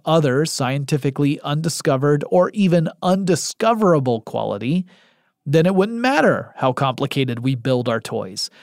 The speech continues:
They would never become conscious. So in other words, if consciousness were the emergence from some other thing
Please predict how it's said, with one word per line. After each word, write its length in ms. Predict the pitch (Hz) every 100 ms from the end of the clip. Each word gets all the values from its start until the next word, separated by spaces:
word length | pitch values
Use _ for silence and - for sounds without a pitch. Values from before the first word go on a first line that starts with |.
| -
They 100 | 160
would 240 | 156 170 147
never 340 | 143 127 147
become 460 | 143 143 127 113 123
conscious. 720 | - 226 247 - - - - _ - -
So 220 | - 208 196
in 40 |
other 140 | 233
words, 220 | 233 196 - - - _ _ _
if 160 | 208 185
consciousness 840 | - 262 277 180 - 151 139 -
were 600 | 165 151 151 147 147 -
the 220 | - 160 165
emergence 580 | 147 160 160 160 143
from 260 | - 156 139
some 400 | - - 160 151 -
other 640 | 170 160 165 160 147 123 - _ _
thing 640 | - - 190 135 110 107